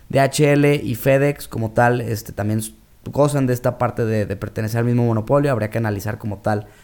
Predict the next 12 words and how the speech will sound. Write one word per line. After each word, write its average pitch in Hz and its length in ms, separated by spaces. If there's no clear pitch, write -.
más 117 280
a 113 40
detalle 110 300
cada 110 240
una 110 180
de 110 60
estas 110 220
empresas. 123 420
Por 113 260
capitalización 110 600
de 113 60
mercado, 110 420